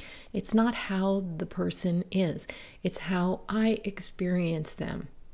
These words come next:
So what if I could address the problem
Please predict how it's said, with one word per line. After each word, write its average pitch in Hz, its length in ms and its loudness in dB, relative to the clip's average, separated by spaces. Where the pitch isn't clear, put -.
So 175 600 2
what 220 200 8
if 311 160 0
I 277 80 4
could 262 180 2
address 185 460 2
the - 140 -4
problem 175 880 0